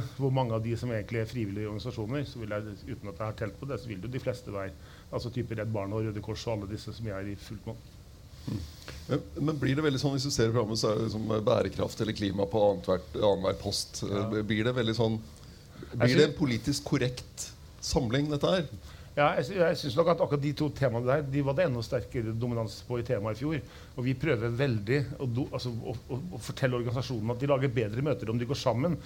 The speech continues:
Speaker 1: i stedet for å ha ti småmøter, så lager de et stort på det temaet.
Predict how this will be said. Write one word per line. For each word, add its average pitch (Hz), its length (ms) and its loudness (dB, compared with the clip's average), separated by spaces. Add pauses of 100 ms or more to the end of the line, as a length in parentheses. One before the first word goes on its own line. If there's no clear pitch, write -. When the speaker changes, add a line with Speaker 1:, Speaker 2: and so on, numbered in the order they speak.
(120)
Speaker 1:
i 135 80 -12
stedet 113 240 2
for 131 140 0
å - 80 0
ha 113 100 -2
ti 127 140 -4 (100)
småmøter, 117 540 0
så 135 100 -2
lager 107 160 2
de 139 80 -2
et - 140 -8
stort - 320 -4 (240)
på 143 80 2
det 131 100 6
temaet. 135 320 4